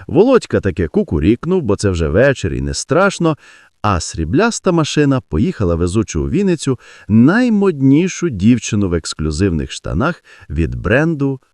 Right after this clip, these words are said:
«Мама Софія». Минув місяць. У модній вінницькій ветеринарній клініці Ігор лікував папугу Какаду. Аня забігла до нього на роботу занести обід.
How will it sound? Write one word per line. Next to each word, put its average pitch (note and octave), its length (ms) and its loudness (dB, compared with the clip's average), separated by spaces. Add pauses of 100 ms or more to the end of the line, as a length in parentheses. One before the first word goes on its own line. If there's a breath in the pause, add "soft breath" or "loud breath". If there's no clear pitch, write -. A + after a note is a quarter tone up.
«Мама F#2 760 -4 (100)
Софія». A#1 840 -8 (640)
Минув B3 380 6
місяць. G#3+ 560 -2 (640)
У C3+ 80 8
модній E3+ 560 2
вінницькій G#2+ 560 2
ветеринарній F#2+ 640 0
клініці C#3 640 -2
Ігор D#3+ 340 -2
лікував D#2+ 500 -4
папугу G#2 600 -4 (120)
Какаду. C2 600 -4 (300)
Аня F#3+ 300 -2
забігла D#3 440 0
до C3+ 120 2
нього C3+ 240 2
на B2+ 120 2
роботу B2 420 -2
занести E2 480 -4
обід. D#2 500 -6